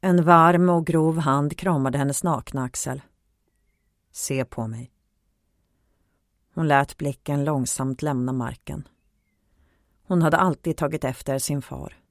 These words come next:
Den nakna kroppen framför henne var egentligen inte speciellt olik hennes egen. De muskulösa benen, den platta magen och de breda axlarna. Det kantiga ansiktet och det kortklippta blonda håret.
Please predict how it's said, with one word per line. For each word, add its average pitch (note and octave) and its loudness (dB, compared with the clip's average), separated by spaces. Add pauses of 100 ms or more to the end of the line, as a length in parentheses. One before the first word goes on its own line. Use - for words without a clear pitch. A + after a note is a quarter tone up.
(1000)
Den F#3 6
nakna F#3 4
kroppen D3+ -2
framför E3 -2
henne D3 -2
var D#3+ 2
egentligen D3 0
inte D#3+ -4
speciellt - -6
olik C#3+ -6
hennes C#3 -6
egen. C#3+ -8 (880)
De E3+ 2
muskulösa D#3 2
benen, C3+ -4
den D#3 0
platta E3+ -2
magen C#3 -2
och C#3 0
de C#3 0
breda C#3 -4
axlarna. B2+ -8 (720)
Det F3 -8
kantiga E3+ 0
ansiktet D#3+ -4
och D#3+ -2
det D#3 -2
kortklippta - -6
blonda C3+ -2
håret. C#3 -12